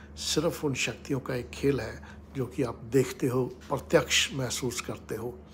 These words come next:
और, अ, मैं शिवम छाबड़ा हैं, मैं, और आशीर्वाद है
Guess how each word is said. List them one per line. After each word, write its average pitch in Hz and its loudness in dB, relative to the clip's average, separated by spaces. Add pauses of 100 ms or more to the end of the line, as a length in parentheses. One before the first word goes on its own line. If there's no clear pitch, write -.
(680)
और, 120 -6
अ, - -14
मैं 123 -4
शिवम 123 0
छाबड़ा 117 -4
हैं, 120 -6 (560)
मैं, 117 -6 (1400)
और 120 -6
आशीर्वाद 113 -4
है 117 -8